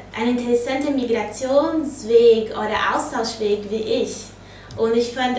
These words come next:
okay, wieso nicht denn ein Projekt zu machen, die transnational ist und zwischen den beiden Kontinenten? Das war ein wichtiges Kriterium für mich, zu denken, dass ich sollte dann mit Künstlern sprechen, die in diesem Austausch interessiert sind.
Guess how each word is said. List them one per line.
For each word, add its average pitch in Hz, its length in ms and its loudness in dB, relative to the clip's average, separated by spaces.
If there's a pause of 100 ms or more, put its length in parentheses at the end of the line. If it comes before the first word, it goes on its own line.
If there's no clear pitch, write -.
okay, 233 480 -2
wieso 226 320 -2
nicht 240 240 -2
denn 233 160 -4
ein 220 260 -4
Projekt 220 440 -6
zu 262 100 -8
machen, 220 320 -6
die 214 180 -6
transnational 220 760 -6 (180)
ist 180 240 -8
und 208 160 -4
zwischen 226 340 -6
den 208 100 -6
beiden 202 260 -4
Kontinenten? 208 880 -10 (380)
Das - 260 -2
war 240 160 0 (100)
ein 220 200 0 (100)
wichtiges 220 720 -2 (420)
Kriterium 233 600 0
für 240 160 -8
mich, 220 340 -6
zu 220 80 -10 (240)
denken, 220 440 -6 (520)
dass 220 200 -2
ich 226 100 -4
sollte 240 360 -2
dann 220 200 -4
mit 214 180 -8
Künstlern 233 360 -4
sprechen, 226 540 -8
die 202 400 -2 (380)
in 240 100 -4
diesem 240 220 0
Austausch 226 580 0
interessiert 220 580 -2
sind. 208 380 -4